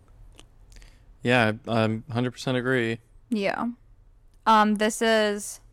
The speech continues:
Speaker 2: a fact about the case I didn't really know where to put, but the man who lended Melvin the gun got three years in prison 'cause Melvin was on parole, so he couldn't buy a gun.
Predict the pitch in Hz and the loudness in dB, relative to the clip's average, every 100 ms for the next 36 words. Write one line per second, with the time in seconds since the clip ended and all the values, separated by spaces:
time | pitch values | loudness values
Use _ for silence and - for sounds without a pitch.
0 | _ _ - _ - - 233 214 214 202 | _ _ -20 _ -20 -12 0 0 2 -4
1 | 214 208 202 208 196 208 208 202 208 - | -6 -6 -4 -4 -6 -6 -6 -6 -8 -10
2 | - 233 - - 226 226 220 226 240 240 | -2 -2 -2 -4 -4 0 2 2 2 0
3 | 226 214 214 220 226 220 220 208 196 202 | 2 2 2 2 2 2 0 -2 -2 0
4 | 202 220 202 - 196 180 - 214 202 240 | 0 0 0 -2 -6 -6 -6 -10 -10 -10
5 | 240 254 226 233 220 220 214 220 208 196 | -12 -10 -10 -4 0 0 0 -2 -2 -6
6 | - 180 170 - - 233 240 - - - | -4 -4 -4 -8 -12 -12 -12 -14 -14 -14
7 | 233 | -14